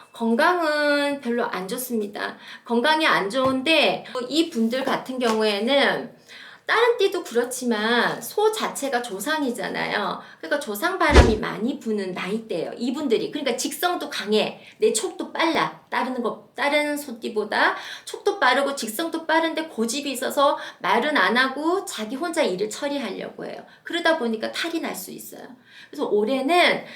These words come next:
이 조상 바람이 부니까 내가 그동안 많이 빌고 조상 대우를 하셨던 분들은 이런 운기를 타서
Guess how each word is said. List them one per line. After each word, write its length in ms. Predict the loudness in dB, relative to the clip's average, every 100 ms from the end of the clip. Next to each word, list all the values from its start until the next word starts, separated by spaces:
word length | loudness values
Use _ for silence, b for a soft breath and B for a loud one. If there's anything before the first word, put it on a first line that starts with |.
| B -8
이 140 | -6
조상 360 | -4 -2 -2 0
바람이 640 | 0 2 2 2 2 0
부니까 640 | -4 -4 -4 0 2 2 0 B B
내가 240 | 2 2 0
그동안 360 | -2 2 2 0 -4 0
많이 200 | 0 -2
빌고 600 | -2 -4 -2 2 4 2 B
조상 320 | -8 -4 -4 4
대우를 280 | 6 6 2
하셨던 400 | 2 0 0 0
분들은 580 | 0 2 2 4 2 2
이런 200 | 0 2
운기를 440 | 2 2 2 2
타서 500 | 0 0 4 2 2